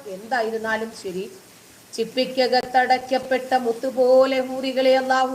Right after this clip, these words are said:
സൃഷ്ടിച്ചു വെച്ചിട്ടുണ്ട് എന്നാണ് ഖുർആൻ പറയുന്നത്. ഇവിടെ എൻ്റെ ബോധ്യങ്ങൾ ഞാൻ നിങ്ങളുമായിട്ട് പങ്കുവയ്ക്കാം. ആറാം നൂറ്റാണ്ടിലെ ഒരു അറേബ്യൻ മരുഭൂമി, അവിടെ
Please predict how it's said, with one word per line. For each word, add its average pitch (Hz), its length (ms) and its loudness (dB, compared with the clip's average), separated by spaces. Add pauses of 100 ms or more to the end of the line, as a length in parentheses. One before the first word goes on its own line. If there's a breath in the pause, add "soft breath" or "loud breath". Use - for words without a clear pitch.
(120)
സൃഷ്ടിച്ചു 247 420 -8
വെച്ചിട്ടുണ്ട് 262 520 -2
എന്നാണ് 262 300 -2
ഖുർആൻ 269 380 0
പറയുന്നത്. 190 400 -2 (1200)
ഇവിടെ 240 240 4 (1700)
എൻ്റെ 294 320 2 (520)
ബോധ്യങ്ങൾ 269 560 2 (100)
ഞാൻ 254 180 0
നിങ്ങളുമായിട്ട് 233 600 0
പങ്കുവയ്ക്കാം. 185 500 -10 (1040)
ആറാം 370 420 6
നൂറ്റാണ്ടിലെ 330 800 4 (540)
ഒരു 269 160 2 (180)
അറേബ്യൻ 294 600 4 (100)
മരുഭൂമി, 247 640 -2 (1900)
അവിടെ 330 300 6